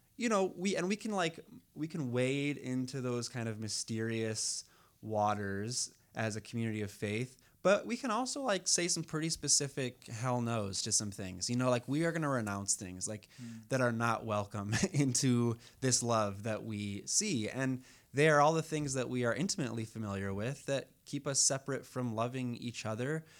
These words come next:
Speaker 1: from including each other, uh, as community each and every day. And so, and we need to say the yeses, but we also need to say the no's, because I think those form us as a people that can say, like, there are powers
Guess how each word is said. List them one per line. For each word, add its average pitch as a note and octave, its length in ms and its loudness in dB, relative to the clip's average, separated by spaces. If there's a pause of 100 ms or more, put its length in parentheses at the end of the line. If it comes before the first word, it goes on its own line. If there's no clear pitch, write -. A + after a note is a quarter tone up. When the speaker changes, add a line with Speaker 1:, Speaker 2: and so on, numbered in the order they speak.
(160)
Speaker 1:
from A#2 440 -2 (160)
including B2 500 0
each B2+ 240 -4
other, B2+ 420 -6 (340)
uh, A2 280 -2 (100)
as A#2 200 0
community B2 720 -2
each C3 180 -2
and C3+ 80 0
every C3 260 -2
day. C3 500 -2 (320)
And B2+ 420 4
so, B2+ 520 4 (180)
and D3 200 2 (480)
we C#3 200 4
need D#3+ 240 4
to D#3 80 -2
say C#3 280 4
the A#2 120 -2
yeses, A#2+ 460 0
but A#2 160 -4
we A#2 140 -2
also A#2+ 260 2
need G#2 220 -2
to G#2 60 -6
say G2+ 220 0
the F#2+ 100 -4
no's, F2+ 380 -8
because A2 280 -8
I G#2 80 -2
think G#2+ 280 -8
those G2+ 220 -4
form G2+ 380 -6
us F#2+ 340 -2 (340)
as A2+ 160 -2
a A2+ 60 -4
people B2 420 -2
that G#2 200 -4
can A2 160 -6
say, D#3+ 400 0
like, G#2 340 -2
there C3+ 240 0
are C3+ 160 2
powers G#2+ 880 -2